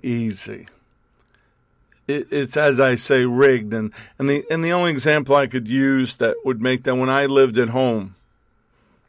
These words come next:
and I was in high school, I had a steady job. I, I've been working since I was fourteen or fifteen, but during my high school years, I had a regular part-time job at a supermarket.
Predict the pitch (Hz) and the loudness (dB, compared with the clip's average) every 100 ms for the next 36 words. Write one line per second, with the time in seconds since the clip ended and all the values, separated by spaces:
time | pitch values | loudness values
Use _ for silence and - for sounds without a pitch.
0 | _ 127 127 123 110 123 123 131 - 117 | _ -2 0 0 0 -2 0 0 0 0
1 | 113 113 117 110 127 120 107 120 113 107 | 2 2 -2 -4 -6 -4 -2 0 2 0
2 | 117 - - 117 110 - _ 113 - _ | -4 -6 -6 -4 -6 -12 _ -20 -20 _
3 | _ _ _ _ _ 113 107 110 123 120 | _ _ _ _ _ -8 -4 -2 -2 -2
4 | 127 110 - 107 107 113 104 101 - - | -8 -8 -8 -12 -6 -4 -2 -6 -12 -20
5 | - - _ 143 139 120 127 117 113 - | -20 -20 _ 2 2 2 -2 -2 -2 0
6 | 120 - 117 110 98 131 127 117 113 131 | -2 -2 -4 -2 -2 0 0 0 0 0
7 | 131 - 113 110 110 107 110 113 110 113 | 0 -4 -4 -2 0 0 0 -2 0 0
8 | 101 104 120 117 113 107 120 110 113 107 | -2 -2 -2 0 -2 -2 0 0 -2 -4
9 | 107 104 120 113 101 101 - 135 - 107 | -4 -2 0 0 -2 -6 -8 -8 -6 -6
10 | 104 - - | -6 -6 -14